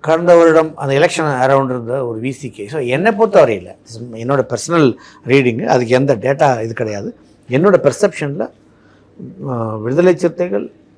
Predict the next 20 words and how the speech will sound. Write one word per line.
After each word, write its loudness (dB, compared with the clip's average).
நாம் -6
தமிழர், -4
அப்புறம், -4
ஆ, -12
பி -2
ஜே -2
பி, -16
அதற்கு 4
போன, 6
அது -4
போய் 4
சேர்ந்த 6
அல்லது 6
சேரலாமா 8
என்று 4
நினைத்த 6
அந்த 4
ஒரு 0
இளைஞர்கள் 2
பட்டாளம் -2